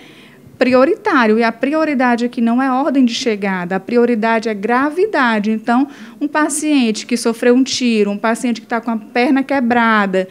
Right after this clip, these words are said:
que precisa de uma intervenção, é, agora, de emergência, ele vai ser atendido. E quem chegou com uma febre baixa, quem chegou vomitando,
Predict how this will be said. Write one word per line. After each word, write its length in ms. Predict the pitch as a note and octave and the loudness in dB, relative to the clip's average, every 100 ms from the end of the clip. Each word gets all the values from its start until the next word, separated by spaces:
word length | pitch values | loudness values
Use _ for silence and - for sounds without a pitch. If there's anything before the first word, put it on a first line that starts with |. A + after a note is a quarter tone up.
| - - - | -10 -20 -12
que 40 | |
precisa 480 | A3 A#3+ B3 B3+ C#4+ | 0 4 4 2 -4
de 80 | C4 | 0
uma 120 | C#4 | 0
intervenção, 800 | C4 B3+ B3 A#3+ A#3+ - G#3 G3 - - - - | 0 -2 0 0 0 -2 -6 -6 -12 -20 -20 -12
é, 320 | G3+ G3+ G3 - | -4 -2 -2 0
agora, 680 | A3 A#3 G#3 A#3+ C#4+ A3 | 0 2 2 2 2 0
de 160 | G3 G#3+ | -2 0
emergência, 880 | G#3 A#3 A#3+ G3+ A3 C4+ D4 C4+ - | 0 2 0 0 2 2 2 -2 -2
ele 220 | A#3+ A#3+ | 0 2
vai 260 | A#3+ B3 F4 | 2 0 -2
ser 140 | - | -2
atendido. 640 | D4 C#4 B3+ A3+ G3 F#3 F#3+ | -4 0 2 2 0 -2 -4
E 100 | C4 | -6
quem 220 | C#4 D4 D4 | -2 0 0
chegou 420 | D4+ C#4 A#3+ G#3+ | 0 -2 -2 -2
com 100 | B3+ | -2
uma 160 | C#4 | -2
febre 360 | C#4 B3+ A3 C#4 | -2 -2 -4 -2
baixa, 640 | B3 B3 A#3 A3+ - A3+ - - - - | 0 0 0 0 -2 -6 -10 -20 -20 -6
quem 160 | C4+ C4 | -2 0
chegou 520 | C#4+ B3 A3+ A3 G#3+ - - - | 0 -2 2 0 0 -10 -20 -12
vomitando, 1120 | A3 A3 B3 B3+ C4 C4 B3 A#3+ A#3 A3 A#3 | -4 2 4 2 2 2 4 4 2 2 0